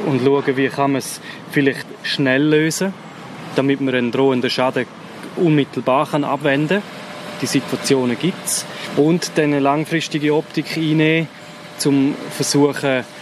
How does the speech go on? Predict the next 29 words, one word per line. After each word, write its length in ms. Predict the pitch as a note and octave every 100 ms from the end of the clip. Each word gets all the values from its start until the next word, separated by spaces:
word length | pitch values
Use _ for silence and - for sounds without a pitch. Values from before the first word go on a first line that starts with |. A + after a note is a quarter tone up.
| -
auch 140 | D3 C3+
den 260 | D3+ E3
Aufwand, 460 | F#3 F3 D#3+ C#3 A#2+
das 120 | -
Problem 480 | - C#3 C#3+ C#3+ C#3+
zu 160 | - D3+
lösen, 480 | C#3 B2 - A#2+ - -
zu 120 | - D3
minimieren. 680 | C#3 C3+ C3+ B2 G2+ G2 F2 - -
Oder 200 | B2 D3
jetzt, 260 | D3 - E3+ E3+
wenn 160 | C3+ B2+
ein 100 | A#2+
Biberdamm 640 | C#3 C#3+ D3 B2 C3+ C#3+ B2 - -
besteht, 480 | C3 - A2+ G2+ G2 - - - -
dann 100 | B2
kann 100 | B2+ C3+
die 40 |
Lösung 280 | C#3 C#3+ D3+
sein, 360 | - D3 D3 C#3+ - -
den 80 | B2
Biberdamm 500 | B2+ C3 B2+ A#2 G#2+
zu 120 | A#2+
entfernen, 580 | G2+ - A2 A2+ A2+ G2 - - - -
damit 200 | A#2+ A#2
das 160 | - -
Wasser 320 | A#2 - -
wieder 180 | C#3 C3+ A#2
runtergeht. 440 | A2+ G#2+ G2+